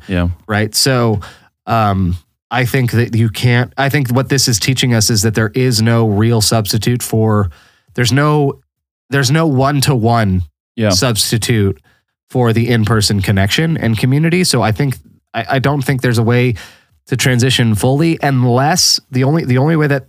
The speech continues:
Speaker 2: that changes is if you got connected with a group of people that you, that don't live in your area during this time and started doing, like, Zoom Bible studies or whatever with them or a small group, uh, and then you stayed connected with them.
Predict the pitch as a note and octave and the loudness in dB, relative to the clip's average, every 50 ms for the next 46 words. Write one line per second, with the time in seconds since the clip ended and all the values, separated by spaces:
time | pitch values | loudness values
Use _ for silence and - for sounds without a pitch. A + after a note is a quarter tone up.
0 | _ _ - B2+ B2+ C3 - - D3+ D3+ D3 A#2+ A#2 A2+ A2 A2 A2 G#2+ G#2 - | _ _ -4 -4 -4 -2 -2 -2 0 0 2 2 2 2 2 2 2 2 0 -2
1 | - - _ _ _ _ _ _ - C#3 B2 A#2 - - C#3+ C3 A2+ - A#2 A#2+ | -4 -6 _ _ _ _ _ _ -4 -2 -2 -2 -2 -2 -2 -2 -2 0 0 2
2 | C3 D3 E3 D3+ C#3+ - _ _ _ _ _ _ - - D#3 C#3+ C#3+ C3 - C#3+ | 2 2 0 0 -4 -8 _ _ _ _ _ _ -8 -4 -4 -2 -2 -2 -2 0
3 | C3 C#3 C3+ B2+ D3+ A#2+ A#2+ A#2+ - G#2+ - B2+ B2+ C3 A2+ - B2+ B2+ A2 C3 | 0 0 0 0 0 0 0 0 0 -2 -2 -2 -2 -2 -2 0 -2 -2 0 0
4 | C#3 C#3 C3+ - - - - _ _ _ _ _ - G2+ B2+ B2+ C#3 B2 B2 B2+ | 0 0 -2 -4 -6 -14 -20 _ _ _ _ _ -8 -4 -4 -2 0 0 0 0
5 | A2 G2+ A2+ A#2+ B2+ A#2+ B2 A#2+ - A2+ G2+ - B2+ C3+ D3 D#3 D#3+ F3 E3+ F3 | 0 0 -2 -2 0 -2 -2 -4 -4 -4 -2 -2 0 0 0 0 0 0 0 0
6 | - - F3 F3 F3+ F#3 F3+ F3+ E3+ D#3+ F3 F3 F3 F3 F3+ E3+ - - F3 E3 | 0 0 0 0 0 0 0 0 0 0 0 0 0 0 0 0 0 0 0 0
7 | E3+ F3 F3 F3 C3+ B2+ C3 - C#3 C3+ B2+ A#2+ A2+ B2+ A#2+ A#2 A2 G#2+ G#2 - | 0 0 0 0 0 0 0 0 0 0 0 0 0 0 2 2 0 0 0 -2
8 | - - A#2 B2 B2+ B2+ B2 B2 A#2 A#2 B2 A#2 C3 C3 A#2 - C3 A#2+ B2 A2+ | 0 0 2 2 2 2 2 2 2 0 0 0 0 0 0 0 0 0 0 0
9 | G2 A2 G2 G2+ G2 A#2+ D#3+ D#3 D#3 D3 D#3 C#3+ - D3+ D3 C#3 C3 A#2+ G#2+ G2+ | 0 0 0 0 0 0 0 0 0 0 0 -2 -2 -2 0 0 2 2 2 0
10 | G2+ - D#3+ D#3+ D#3+ D#3 D3 C#3+ C#3+ D3 C#3+ C3 - - - - - - _ _ | 0 0 0 0 0 0 0 0 0 0 0 -2 -8 -16 -20 -20 -20 -20 _ _
11 | _ - C3+ B2 A#2 B2 B2 C3 B2+ B2+ A#2 A2+ - - C3+ B2 B2 G#2 - A#2+ | _ -4 -2 0 0 2 2 2 2 2 2 2 0 0 0 0 0 0 0 0
12 | A2+ G#2+ G#2 G#2 G2 G2+ F#2+ G#2+ G2+ F2+ F2 F2+ - | 0 0 0 0 0 0 0 0 0 0 -2 -4 -6